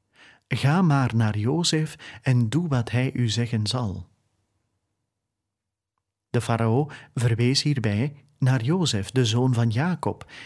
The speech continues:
die als slaaf verkocht werd ten gevolge van de jaloezie van zijn broers. En die,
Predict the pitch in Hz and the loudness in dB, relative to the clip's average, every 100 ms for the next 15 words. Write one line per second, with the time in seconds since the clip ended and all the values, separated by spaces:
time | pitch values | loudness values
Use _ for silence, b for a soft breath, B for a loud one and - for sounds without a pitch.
0 | B 123 143 147 117 107 - - - 147 | B 0 0 0 -2 -2 -4 -4 -2 0
1 | 170 - 139 113 117 120 - 113 104 104 | -2 -2 -4 -2 -2 -4 -4 -4 -4 -6
2 | B B B - 143 127 120 117 139 123 | B B B 2 2 4 2 2 0 0
3 | 131 120 117 B - 117 123 110 110 101 | -2 -2 -6 B -4 0 2 2 0 0
4 | 101 101 104 131 110 107 101 98 98 - | -2 -4 -4 -4 -4 -2 -2 -4 -4 -4
5 | 180 107 - - - _ _ _ _ _ | -4 -6 -8 -12 -14 _ _ _ _ _
6 | _ _ _ _ - 117 110 123 123 | _ _ _ _ -2 0 2 2 0